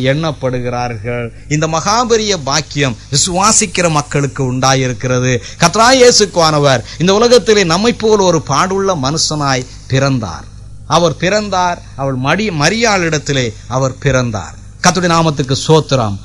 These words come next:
அவருடைய வம்ச வரலாறுகள் எல்லாவற்றையும் நாம் இப்பொழுது வாசித்து அறிந்தோம். வேதாகமத்திலே ஒன்று, ஒரு எழுத்து குறிப்பிடப்பட்டு இருக்கிறதென்றால் அதற்கும் அர்த்தம் உண்டு. அது ஏதோ அவர் இவர் இவரை பெற்றார், இவர் இவரை பெற்றார், இவர் இவரை பெற்றார் என்று எழுதியிருக்கலாம்.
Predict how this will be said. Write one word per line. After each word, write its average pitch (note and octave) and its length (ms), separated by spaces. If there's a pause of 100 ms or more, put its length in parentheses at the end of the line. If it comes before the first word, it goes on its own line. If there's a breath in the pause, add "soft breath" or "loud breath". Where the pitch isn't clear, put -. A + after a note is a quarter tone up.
(120 loud breath)
அவருடைய C#3+ 360
வம்ச F#3+ 280
வரலாறுகள் C#3 480
எல்லாவற்றையும் C3+ 760 (140 loud breath)
நாம் C3+ 220
இப்பொழுது C3 340
வாசித்து D#3 560
அறிந்தோம். B2 520 (140 loud breath)
வேதாகமத்திலே G#3 880 (140 loud breath)
ஒன்று, F#3+ 320
ஒரு F#3+ 220
எழுத்து A3+ 400
குறிப்பிடப்பட்டு G3+ 680
இருக்கிறதென்றால் E3 840
அதற்கும் D3 420
அர்த்தம் D3 420
உண்டு. B2+ 340 (220 loud breath)
அது E3 220
ஏதோ A3 340
அவர் G#3 180
இவர் G3+ 320
இவரை G3 240
பெற்றார், G3+ 420
இவர் F#3 220
இவரை F3+ 260
பெற்றார், G3 420
இவர் E3+ 220
இவரை F#3+ 280
பெற்றார் G3+ 420
என்று G3 340 (140 loud breath)
எழுதியிருக்கலாம். D#3 880